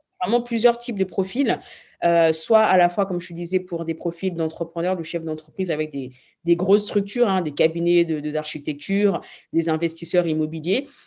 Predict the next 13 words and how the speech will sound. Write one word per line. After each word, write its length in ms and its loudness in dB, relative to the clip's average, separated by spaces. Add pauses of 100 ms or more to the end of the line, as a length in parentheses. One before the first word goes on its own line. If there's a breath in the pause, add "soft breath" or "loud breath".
(160 loud breath)
ou 100 4
alors 240 6
des 100 2
particuliers, 800 -2
des 220 2
athlètes, 560 2
des, 320 -2 (760)
des 160 0
coachs 240 4
sportifs 500 -4
débutants 640 0
ou 140 -6
autres 380 4